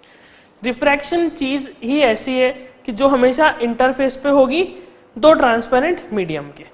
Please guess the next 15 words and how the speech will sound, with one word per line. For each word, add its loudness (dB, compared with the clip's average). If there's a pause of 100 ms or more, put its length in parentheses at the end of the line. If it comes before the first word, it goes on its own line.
(280)
अगर 2
इनमें 4
से 0
एक -2
भी 0
medium, 0 (600)
अगर 2 (540)
water 4
और 2
एयर 2
में -4
से -6 (140)
एक -2
भी 0
medium -2